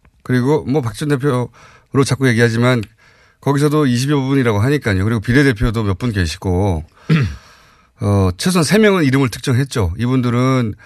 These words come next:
합당하면 같이 따라갈 생각이 없다. 그러니, 어, 이 반대파 그 창당을 하면 이분들은 출당을 시켜서 반대파에 합류할 수 있도록 해달라 요청을 했는데, 이제 안철수 대표는 거부했죠. 근데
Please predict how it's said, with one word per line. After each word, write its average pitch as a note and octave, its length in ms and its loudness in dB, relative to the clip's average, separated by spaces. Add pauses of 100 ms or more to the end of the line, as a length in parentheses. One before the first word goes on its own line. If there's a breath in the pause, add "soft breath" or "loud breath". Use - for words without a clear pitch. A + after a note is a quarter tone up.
(200 soft breath)
합당하면 C#3+ 440 0
같이 A2 240 -4 (120)
따라갈 C3+ 260 0
생각이 A#2+ 260 -2
없다. F#2 520 0
그러니, G#2+ 480 0 (640 loud breath)
어, G#2 280 -2
이 A2 120 -2
반대파 A2 1160 0 (560 soft breath)
그 G#2 180 -4
창당을 C#3+ 440 0
하면 G2+ 560 0
이분들은 B2 560 0
출당을 D#3+ 320 -2
시켜서 G2 600 -2
반대파에 A2 360 0
합류할 C3+ 280 0
수 A#2 80 -10
있도록 A2+ 200 -2
해달라 B2 360 2
요청을 A#2+ 260 -2
했는데, A#2 260 2
이제 B2 220 2 (260 loud breath)
안철수 C3+ 420 -2
대표는 C3 280 -4
거부했죠. A#2 440 -2
근데 B2 320 2